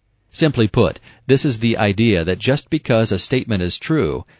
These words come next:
we cannot assume all negations or opposites of that statement are true. In other words, just because Acts two verse thirty-eight says, "Repent and be baptized for the forgiveness of sins and the gift of the Holy Spirit,"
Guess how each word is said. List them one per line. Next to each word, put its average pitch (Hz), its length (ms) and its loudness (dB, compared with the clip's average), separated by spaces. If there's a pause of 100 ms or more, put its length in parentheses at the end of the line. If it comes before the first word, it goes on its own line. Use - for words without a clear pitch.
(140)
we 117 120 -2
cannot 120 280 2
assume 117 420 2
all 117 220 2
negations 104 920 -2
or 117 200 0
opposites 139 600 -2
of 98 80 -2
that 95 160 -2
statement 85 400 -4
are 78 80 -4
true. 78 420 -6 (800)
In 113 160 0
other 131 180 2
words, 78 560 -2
just 160 300 0
because 127 340 0
Acts 120 300 0
two 123 240 4
verse 110 240 2
thirty-eight 107 460 2
says, 107 500 0
"Repent 120 480 -2
and 92 80 -2
be 95 100 0
baptized 82 720 -2
for 113 160 -2
the 107 120 0
forgiveness 104 520 -2
of 71 140 -8
sins 82 480 -2 (300)
and 113 120 0
the 113 80 2
gift 117 300 0
of 98 80 -2
the 92 100 0
Holy 90 280 0
Spirit," 117 440 -2